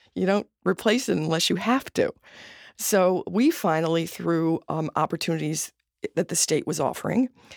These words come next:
and, and lending opportunities and such, we were able to bu-, to buy a new building and move, relocate. And we made the decision at that time that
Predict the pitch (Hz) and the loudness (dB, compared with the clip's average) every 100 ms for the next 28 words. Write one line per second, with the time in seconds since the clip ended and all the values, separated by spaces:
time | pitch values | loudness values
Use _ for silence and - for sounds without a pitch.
0 | - _ - 156 165 170 - 170 170 160 | -20 _ 0 0 0 -4 -4 -2 0 -2
1 | 160 156 151 - - 160 156 151 151 - | -2 -2 -4 -6 -6 -6 -4 -6 -6 -6
2 | - - 185 175 180 175 - 170 156 - | -6 -4 0 0 0 -2 -4 -4 -4 -6
3 | - 185 160 160 190 196 165 143 147 151 | -6 -4 0 0 2 2 0 0 -2 -2
4 | 165 170 170 - 170 170 151 196 - - | 0 0 0 -4 -4 0 2 0 -2 -8
5 | - - - - - - 160 175 170 180 | -8 -14 -20 -20 -20 -4 -2 0 0 0
6 | 180 170 - - 175 170 160 - - - | 0 -2 -2 -2 0 0 -2 -2 -2 -2
7 | 240 240 180 165 160 | 0 2 2 0 -2